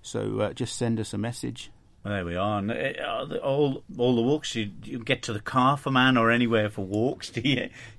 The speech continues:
Speaker 2: You stick on the, on the proper land, or?
Speaker 1: No, I do the Calf of Man as well
Speaker 2: All
Speaker 1: as
Speaker 2: right,
Speaker 1: a trip.
Speaker 2: yeah.
Speaker 1: Yes, certainly. Um,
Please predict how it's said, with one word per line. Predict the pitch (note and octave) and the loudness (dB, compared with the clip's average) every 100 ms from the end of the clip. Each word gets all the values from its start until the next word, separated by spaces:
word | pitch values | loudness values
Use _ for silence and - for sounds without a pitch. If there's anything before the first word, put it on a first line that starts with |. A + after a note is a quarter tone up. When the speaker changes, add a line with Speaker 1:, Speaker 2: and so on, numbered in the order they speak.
| - | -10
Speaker 2:
You | |
stick | A2 - C#3+ C3+ | -8 -2 -2 2
on | B2+ | 2
the, | A#2+ A2+ | 4 2
on | B2+ | 0
the | A#2+ | -2
proper | A2 C3+ C3+ | -2 -4 -2
land, | C3 D3+ A#3+ A#3+ | 0 2 4 6
or? | |
Speaker 1:
No, | D#3 F#3 | 8 10
I | G3+ | 10
do | D3+ F#3+ | 8 6
the | |
Calf | F3+ D#3+ D#3+ - | 4 4 4 2
of | A#2 | -4
Man | B2 C#3 D3 | 0 2 2
as | B2+ | 2
well | B2+ D3 | 2 2
Speaker 2:
All | C#4+ | 4
Speaker 1:
as | |
Speaker 2:
right, | C3 C3 | 6 6
Speaker 1:
a | |
trip. | C#3 | 4
Speaker 2:
yeah. | A2+ | 2
Speaker 1:
Yes, | D#3 C3+ E3+ | 2 2 2
certainly. | - - C#3 C3 B2 G#2 C3+ | -2 -4 -2 -2 0 -2 -6
Um, | A#2 G#2+ A2+ A2+ A2 G#2+ G#2+ | -8 -6 -4 -4 -4 -4 -6